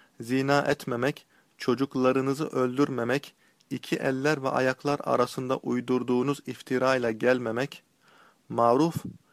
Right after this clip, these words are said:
dinen bilip hoş karşıladığınız şeylerde bana karşı gelmemek üzere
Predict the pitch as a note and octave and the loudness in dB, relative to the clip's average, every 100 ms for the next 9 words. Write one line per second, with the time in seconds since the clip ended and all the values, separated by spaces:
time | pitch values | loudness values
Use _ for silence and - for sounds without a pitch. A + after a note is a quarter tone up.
0 | _ _ A#2 D3 F3 D3 C3+ B2 B2+ C3+ | _ _ -6 -2 0 2 0 -2 -2 -2
1 | C#3+ - - D3 - C3 - C3 B2 B2 | -2 -4 -2 -2 0 -2 0 -2 0 2
2 | B2+ C#3+ - - B2+ A#2+ A#2 A2+ B2+ B2 | 2 -2 -4 -2 0 4 2 2 0 2
3 | C3 C3+ C3 B2 B2+ A#2 C3 C3+ A#2+ A2+ | -2 -2 -4 -4 -4 0 0 0 -2 -4
4 | - A#2 A#2+ B2+ | -6 -8 -4 -2